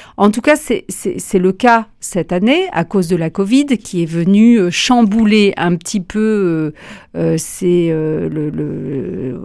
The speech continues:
le, enfin, le, le, la période du ba-, du baccalauréat, parce que, en fait, la note du bac-, baccalauréat, ce sera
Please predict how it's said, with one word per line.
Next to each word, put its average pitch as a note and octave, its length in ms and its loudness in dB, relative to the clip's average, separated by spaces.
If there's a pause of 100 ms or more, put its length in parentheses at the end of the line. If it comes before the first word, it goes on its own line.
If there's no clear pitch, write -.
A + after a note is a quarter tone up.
le, F3 160 -4 (260)
enfin, D#3+ 160 -4
le, D#3+ 220 -2
le, E3 380 -2 (520)
la F3+ 180 -2
période F3 300 2
du E3+ 140 -4
ba-, F3+ 200 2
du D#3+ 140 -4
baccalauréat, F3+ 640 4 (380)
parce A3 200 2
que, D#4+ 220 4
en C4+ 80 6
fait, D4+ 240 -2
la A3+ 120 4
note C#4 300 6
du B3 100 -4
bac-, G#3 320 -2 (300)
baccalauréat, G3 800 2 (260)
ce - 180 -2
sera F#3+ 400 0